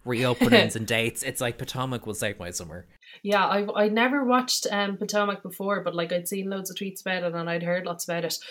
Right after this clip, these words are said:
Speaker 2: So I just watched, I think, two or three episodes the start of this season, and then I don't know what I was doing, but, um, I tuned into the reunion. But I think, like, for me, I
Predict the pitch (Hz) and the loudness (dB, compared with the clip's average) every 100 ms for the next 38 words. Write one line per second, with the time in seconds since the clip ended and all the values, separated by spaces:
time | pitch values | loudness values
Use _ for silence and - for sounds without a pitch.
0 | - - 196 196 214 208 214 208 - - | -10 -2 -2 0 -2 0 0 0 -2 -4
1 | 196 196 190 180 - - 208 208 196 196 | -6 -2 -4 -4 -8 -6 0 -2 -2 -2
2 | 185 185 185 175 180 175 180 175 170 165 | -2 -2 -4 -6 -6 -4 -2 -2 -2 -2
3 | 165 175 170 165 156 160 165 165 165 165 | -2 -2 -2 -2 -4 -4 -2 -2 -2 -2
4 | 160 160 160 160 156 151 160 156 151 - | -2 0 0 0 -2 0 0 0 -6 -18
5 | - _ 170 160 156 156 151 165 165 160 | -20 _ -6 -4 -4 -6 -4 -2 -2 -2
6 | 151 147 - 185 185 175 180 175 175 165 | -2 -6 -6 -6 -4 -2 -4 -2 2 2
7 | 156 170 165 170 180 175 160 160 165 165 | 2 -2 -4 -4 -4 -4 -4 -2 -2 0
8 | - - - 185 185 240 240 226 - _ | -4 -8 -14 -10 2 4 4 0 -14 _
9 | 202 175 - - 208 202 208 214 214 220 | -2 -2 -6 0 0 2 2 2 0 -2
10 | 220 - - _ _ 185 185 180 180 180 | -8 -20 -20 _ _ -2 0 0 -2 -4